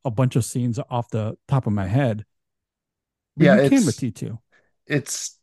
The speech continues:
Speaker 2: difficult almost to talk about because it's so memorable. And I think people just know it. I think they know the parts that we would discuss, and we could, it's kind of like a describe that moment kind of movie where you could just, like, sit and kind of, like, say the things that happened,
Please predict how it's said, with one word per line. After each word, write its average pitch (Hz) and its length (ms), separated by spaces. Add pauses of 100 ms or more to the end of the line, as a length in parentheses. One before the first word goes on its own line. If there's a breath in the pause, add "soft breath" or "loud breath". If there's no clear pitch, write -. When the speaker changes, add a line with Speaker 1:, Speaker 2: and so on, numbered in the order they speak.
(140)
Speaker 2:
difficult 139 520
almost 123 400
to 117 80
talk 107 340
about 92 320
because 98 300
it's - 160
so 104 120
memorable. 90 640
And 107 160
I 113 80
think 123 180
people 120 220
just 110 240
know 95 240
it. - 240
I 107 60
think 117 220
they 107 120
know 98 260
the 95 120
parts - 340
that 98 200
we 101 120
would 92 320 (540 soft breath)
discuss, - 500
and 113 100
we 110 80
could, 123 220
it's 131 200
kind 117 200
of 113 60
like 110 180
a 104 160 (460 loud breath)
describe 101 540
that 104 180
moment 101 340
kind 107 200
of 101 60
movie 98 300
where 101 160
you 95 120
could 98 140
just, - 240
like, 98 160
sit 95 240
and 104 120
kind 98 180
of, 95 60
like, 95 160
say 98 280
the 98 140
things 98 440
that 87 220
happened, 101 480